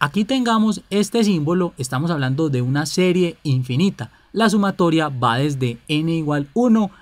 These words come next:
a infinito. Entonces vamos a referirnos por ahora como sumatorias. Sean sumatoria de A sub n y sumatoria de B sub n, tal que A sub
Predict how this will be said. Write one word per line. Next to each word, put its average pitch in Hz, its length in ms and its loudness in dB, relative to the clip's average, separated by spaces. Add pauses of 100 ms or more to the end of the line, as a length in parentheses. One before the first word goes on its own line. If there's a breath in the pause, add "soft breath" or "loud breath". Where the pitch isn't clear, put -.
(120 loud breath)
a 131 100 2
infinito. 120 480 -2 (180 soft breath)
Entonces 156 380 0
vamos 175 400 4
a 143 100 2
referirnos 143 600 0
por 180 260 0
ahora 151 380 2
como 208 320 2
sumatorias. 113 720 -4 (280 soft breath)
Sean 240 460 2 (120)
sumatoria 180 720 2
de 202 80 2
A 147 80 0
sub 143 260 -4
n 170 440 2
y 151 100 -2
sumatoria 143 540 0
de 175 80 2
B 185 40 0
sub 180 220 0
n, 156 380 0
tal 165 240 0
que - 80 -4
A 196 80 0
sub 160 120 -4